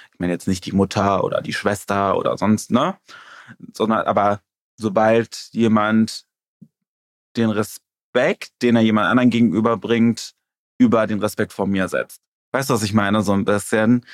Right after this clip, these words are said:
Ich finde, das ist so, das ist jetzt wahrscheinlich eine sehr unpopular Opinion, aber einen besoffenen Kuss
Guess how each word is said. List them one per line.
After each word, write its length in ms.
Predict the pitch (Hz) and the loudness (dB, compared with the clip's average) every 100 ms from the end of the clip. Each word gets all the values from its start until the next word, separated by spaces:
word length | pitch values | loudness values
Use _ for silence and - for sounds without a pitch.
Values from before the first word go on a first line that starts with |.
| - - _ _ _ - | -20 -20 _ _ _ -10
Ich 120 | - | -4
finde, 180 | 120 113 | -2 -2
das 100 | - | -6
ist 180 | - - | -8 0
so, 500 | 113 107 101 101 92 - - _ _ _ _ _ | 2 4 4 2 -2 -16 -20 _ _ _ _ _
das 180 | 107 101 | -8 -8
ist 120 | 104 | -4
jetzt 140 | 113 98 | -2 -2
wahrscheinlich 440 | 107 113 110 101 | 2 4 4 4
eine 200 | 107 101 | 4 4
sehr 500 | 92 110 107 107 107 | 2 4 4 2 0
unpopular 720 | 104 107 113 110 107 101 90 | -2 -4 -4 -4 -2 -2 -2
Opinion, 800 | 90 - 120 120 101 101 110 143 - - - - - _ | -4 -4 0 2 2 0 0 -2 -8 -20 -20 -20 -20 _
aber 520 | 113 110 107 104 104 101 _ _ _ _ _ - | -4 -2 0 0 -2 -6 _ _ _ _ _ -8
einen 100 | 107 | -6
besoffenen 540 | 101 123 131 95 98 | -2 -4 -2 -6 -4
Kuss 560 | - 117 110 - - | -2 -2 -2 -10 -20